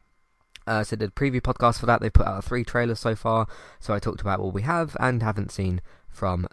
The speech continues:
that trailer, and also talked about, you know, he's filmed, what, Avatar three, four, and five as well, I think. Um, so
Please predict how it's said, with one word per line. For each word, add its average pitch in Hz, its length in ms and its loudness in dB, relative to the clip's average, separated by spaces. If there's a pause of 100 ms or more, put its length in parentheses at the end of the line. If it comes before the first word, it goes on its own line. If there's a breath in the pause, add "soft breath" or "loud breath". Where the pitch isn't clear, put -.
that 95 300 -6
trailer, 101 320 0
and 101 80 0
also 110 200 0
talked - 220 0
about, 107 260 4
you 110 100 0
know, 107 280 4
he's 110 200 -4
filmed, 113 500 2
what, 107 180 4
Avatar 104 340 2
three, 123 280 -2
four, 131 240 -2
and 127 100 0
five 131 280 2
as 113 100 0
well, 135 320 -2 (100)
I 120 60 -4
think. 156 360 -4 (540 loud breath)
Um, 107 400 4
so 101 640 2